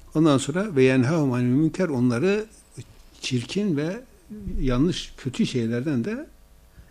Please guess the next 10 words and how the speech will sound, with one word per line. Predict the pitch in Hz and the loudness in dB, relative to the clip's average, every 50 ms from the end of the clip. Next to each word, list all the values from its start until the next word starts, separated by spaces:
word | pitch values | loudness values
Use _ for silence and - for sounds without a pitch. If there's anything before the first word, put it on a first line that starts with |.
| - - - - | -20 -20 -12 -12
e, | - 208 202 | -8 -6 -6
yasaklıyor. | 185 226 208 185 180 139 - 202 170 - - 208 202 135 98 - - - - - - - - - - - - - - - - - - - - - - - - - - - - - - | -6 -6 -4 -4 -4 -2 -2 -4 -4 -2 0 2 2 2 0 -2 -12 -16 -16 -16 -18 -20 -20 -20 -20 -20 -20 -20 -20 -20 -20 -20 -20 -20 -20 -20 -20 -20 -20 -20 -20 -20 -20 -8 -2
Ondan | 151 160 196 208 190 | 2 2 4 4 2
sonra | - - 170 170 156 | 2 2 0 2 4
ve | 151 165 | 4 4
yuhillu | 175 175 - - 202 208 190 175 160 | 4 4 2 2 2 4 4 4 4
lehumut | 165 139 147 156 151 147 - - | 4 4 4 4 2 2 0 2
tayyibat, | - 151 139 135 123 131 170 214 220 - - - 143 | 2 4 4 4 4 2 0 -2 -2 -4 -8 -4 0
yine | 139 147 156 151 | 2 4 4 2
bu, | 143 | 2